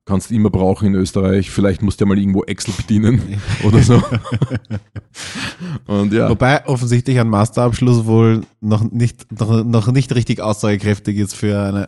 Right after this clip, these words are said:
Speaker 2: eine ordentliche Excel-Liste erstellen
Speaker 1: Nein,
Speaker 2: zu können.
Speaker 1: überhaupt nicht. Da musst, du musst, du musst das Windows für Fortgeschrittene
Speaker 2: Na,
Speaker 1: machen,
Speaker 2: das
Speaker 1: das
Speaker 2: musst du im
Speaker 1: da
Speaker 2: Blut haben.
Speaker 1: Stimmt,
Speaker 2: Das
Speaker 1: auch.
Speaker 2: kannst oder kannst
Speaker 1: Ja.
Speaker 2: nicht.
Speaker 1: Bist Einstein oder nicht?
Speaker 2: Ja.
Speaker 1: Excel, ja, na.
Speaker 2: Ja, ganz genau.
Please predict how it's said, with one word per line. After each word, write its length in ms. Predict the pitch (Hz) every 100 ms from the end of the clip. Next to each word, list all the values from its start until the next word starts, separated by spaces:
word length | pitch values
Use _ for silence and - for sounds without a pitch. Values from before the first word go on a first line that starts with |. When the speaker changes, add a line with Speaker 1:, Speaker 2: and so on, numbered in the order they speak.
| -
Speaker 2:
eine 180 | 101 98
ordentliche 360 | 95 101 101 104
Excel-Liste 440 | 92 - 101 -
erstellen 260 | 92 92 90
Speaker 1:
Nein, 100 | 85
Speaker 2:
zu 40 |
können. 120 | 85 90
Speaker 1:
überhaupt 160 | 85
nicht. 220 | 87 - 95
Da 40 |
musst, 320 | 117 175 -
du 120 | 110
musst, 300 | 123 165 -
du 60 | 139
musst 240 | 170 -
das 200 | 143 104
Windows 340 | 95 135 135 -
für 140 | -
Fortgeschrittene 680 | 104 117 - 113 90 85 90
Speaker 2:
Na, 80 | 95
Speaker 1:
machen, 100 | 170 -
Speaker 2:
das 100 | 90
Speaker 1:
das 60 |
Speaker 2:
musst 140 | 147 135
du 40 |
im 60 | 110
Speaker 1:
da 40 |
Speaker 2:
Blut 200 | 147 170
haben. 220 | 110 92 - _ _ _
Speaker 1:
Stimmt, 220 | - 175
Speaker 2:
Das 100 | 123
Speaker 1:
auch. 40 | 107
Speaker 2:
kannst 320 | 143 202 -
oder 140 | 165
kannst 260 | 160 165 120
Speaker 1:
Ja. 80 | 156
Speaker 2:
nicht. 320 | 175 - -
Speaker 1:
Bist 200 | 139 -
Einstein 400 | 117 143 - 160
oder 140 | 156 156
nicht? 300 | 131 90 98
Speaker 2:
Ja. 160 | 110 156
Speaker 1:
Excel, 240 | 165 139
ja, 220 | 123 123
na. 320 | 127 104 85 -
Speaker 2:
Ja, 120 | 117
ganz 180 | 139 143
genau. 260 | 170 151